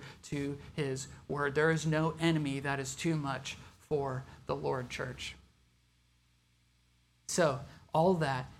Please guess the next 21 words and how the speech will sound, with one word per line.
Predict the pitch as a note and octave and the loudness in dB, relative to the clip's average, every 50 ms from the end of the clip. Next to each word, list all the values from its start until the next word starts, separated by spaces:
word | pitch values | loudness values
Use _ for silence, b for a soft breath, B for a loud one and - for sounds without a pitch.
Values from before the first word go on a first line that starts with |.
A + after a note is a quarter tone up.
| - - | -4 0
in | D#3 E3 | 2 2
the | D#3+ | 4
midst | D#3 D#3 D#3+ D#3 - - - | 4 4 2 2 0 0 -2
of | D#3 C#3+ C#3+ D3+ D3+ - | -2 -2 -2 -6 -8 -6
this | D#3 C#3+ D#3 E3 E3+ E3 | -2 2 4 4 4 2
passage | - - E3 D3 D#3+ E3 - C#3+ C3+ C3 | 0 0 2 2 2 2 0 -4 -4 -4
here, | - C#3+ C#3 C3 C3 - B B B | -4 -4 -4 -6 -6 -8 B B B
all | B E3 E3 F3 F#3+ | B 6 6 8 8
that | F3+ F3 F3 E3+ E3+ D3+ E3 - | 8 8 8 8 8 6 4 4
in | - F#3 F#3 F#3 | 4 4 4 6
the | F3 | 6
midst | E3+ F3 F#3 F#3+ F#3 - - | 6 6 6 6 6 4 4
here, | - D#3+ E3 D#3+ | 4 4 6 6
this | E3 E3+ E3 E3 | 8 6 6 6
long | E3+ E3+ D#3+ D#3+ E3+ F#3 G3 G#3 F#3+ | 4 4 6 8 10 12 12 12 10
history | D#3+ E3+ F#3+ F#3 - - E3 D#3 D#3 D#3 D#3+ B B B | 10 8 8 8 6 4 4 4 4 2 0 B B B
of | B D#3+ E3 | B 4 6
antagonism, | D#3+ D3+ D#3 D#3 E3+ D#3 E3 E3 D#3 C#3+ C3+ B2 - C3+ C3 C3 C3 C3 B B B B B B | 6 4 4 4 4 4 4 4 2 2 0 0 -2 -2 0 -2 -2 -4 B B B B B B
because | D3+ D#3 - E3+ D#3 D#3+ | -2 2 4 4 4 4
it | D#3+ | 4
was | D3+ D3+ D3+ | 2 2 0